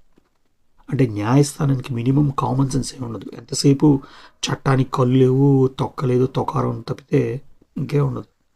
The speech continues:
కానీ మనం ఏం చేయలేం, ఎందుకంటే మనం దౌర్భాగ్యులం, నిస్సహాయులం. కాబట్టి మనం అలా చూస్తూ ఊరుకొని ఒక మహిళకి ఏమైనా న్యాయం జరుగుతుందా, జరగదా? జరిగితే న్యాయం చేశారనుకుంటాం, జరగకపోతే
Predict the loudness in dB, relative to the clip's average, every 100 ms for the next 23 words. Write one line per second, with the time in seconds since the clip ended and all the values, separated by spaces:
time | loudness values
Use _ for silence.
0 | _ _ -6 0 2 0 -4 -8 -8 -6
1 | -6 -8 -12 -10 -8 -8 -8 -8 -10 -10
2 | -8 -8 -8 -6 -6 -6 -8 -12 _ _
3 | _ -10 -8 -6 -6 -6 -8 -10 -12 _
4 | _ _ _ _ _ _ -6 -4 -2 -2
5 | -4 -6 -12 _ _ _ -4 -2 -4 -8
6 | -6 -6 -4 -4 -4 -6 -6 -4 -4 -10
7 | -20 -20 _ -8 -4 -4 0 0 0 0
8 | -4 -4 -6 -6 -6 -4 -4 -4 -6 -6
9 | -6 -6 -6 -6 -8 -10 _ _ _ _
10 | _ _ 2 6 8 6 4 2 -2 -4
11 | -4 -2 -4 -4 -4 -2 -2 -2 -6 -6
12 | -6 -8 -12 -4 0 2 2 0 0 0
13 | 2 2 0